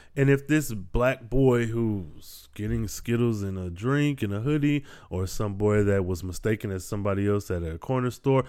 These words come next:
or any number of things, innocent or guilty, ends up dead or shot or thrown in jail, then it's always pulling up these bad images of what this person did back in the day. They smoked a cigarette, they smoked some weed, he had his pants sack, and he put his fi-, middle finger up to the camera,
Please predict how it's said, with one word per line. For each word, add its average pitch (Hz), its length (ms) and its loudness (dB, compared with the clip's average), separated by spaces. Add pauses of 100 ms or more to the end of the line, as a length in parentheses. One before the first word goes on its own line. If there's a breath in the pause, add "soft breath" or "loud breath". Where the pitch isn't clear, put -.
(180 loud breath)
or 127 100 -6 (100)
any 180 220 4
number 139 320 4
of 107 100 -2
things, 104 460 0
innocent 165 580 4
or 147 220 4
guilty, 135 580 2 (880 soft breath)
ends 143 260 4
up 90 240 0
dead 131 320 8
or 92 120 0
shot 135 380 6
or 110 80 4
thrown 123 300 2
in 110 140 0
jail, 123 280 2
then 131 220 0
it's 123 220 -6
always 135 500 4
pulling 143 380 0
up 127 160 2
these 110 260 -2
bad 123 560 2
images 120 560 -2
of 92 140 -4 (320 loud breath)
what 135 240 -4
this 120 140 -12
person 127 420 -2
did 127 200 -2
back 123 200 0
in 123 100 -2
the 127 60 4
day. 113 60 4
They 107 100 0
smoked 123 400 -2
a 117 40 -8
cigarette, 123 360 0
they 107 100 0
smoked 117 320 -8
some 110 140 -6
weed, 113 240 0
he 98 100 -4
had 120 200 0
his 120 100 -4
pants 127 340 -2
sack, 113 240 -2
and 101 100 -6
he 95 80 -6
put 123 220 -2
his 107 140 -4
fi-, - 180 -10
middle 120 240 0
finger 123 300 -2
up 113 100 -4
to 117 100 -6
the 98 80 -4
camera, 123 420 -2